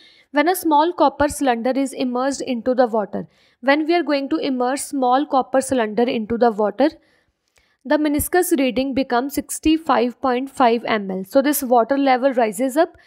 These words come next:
and after rising, this level reaches up to sixty-five point five M L. Fine.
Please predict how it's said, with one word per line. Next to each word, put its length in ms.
and 220
after 320
rising, 460
this 240
level 560
reaches 520
up 260
to 120
sixty-five 1000
point 320
five 480
M 240
L. 220
Fine. 300